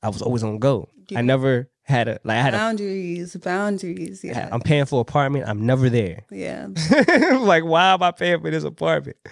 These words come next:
Speaker 2: Yeah. You just restructure it. And, you know, as
Speaker 1: Mm-hmm.
Speaker 2: time goes, things change. So it's just about restructuring and being flexible.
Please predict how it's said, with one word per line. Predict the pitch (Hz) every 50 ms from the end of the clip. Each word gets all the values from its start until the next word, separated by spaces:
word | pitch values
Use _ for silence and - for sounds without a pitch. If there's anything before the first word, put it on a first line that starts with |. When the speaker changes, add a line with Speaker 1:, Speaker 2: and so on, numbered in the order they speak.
| - - -
Speaker 2:
Yeah. | - 185 170 156 - - 196 202 196 - _ _ _ _ _ _ _ _ _ _ _ _ - - - - - _
You | 202 226
just | 214 277 311 294 294 - - - - _
restructure | - 185 214 156 160 202 185 240 262 247 - - - 277 262 - 247 226
it. | 202 151
And, | 202 240
you | 277 311
know, | 339 311
as | 262 240 220
Speaker 1:
Mm-hmm. | 147 139 135
Speaker 2:
time | 131 - 214 226 226 226 214
goes, | 202 196 185 185 190 190 190 -
things | - 190 185 185 190 185
change. | - - 190 156 160 175 170 170 180
So | - - 180 175 160 165 170
it's | 170 175 175 -
just | - 185 185 -
about | - 175 175 175 170 170
restructuring | 170 170 175 - - 170 160 165 - - 180 170 170 170 165 170
and | 170 170
being | 165 165 165 170 175
flexible. | - - 165 165 165 - - 175 170 165 165 160 165 180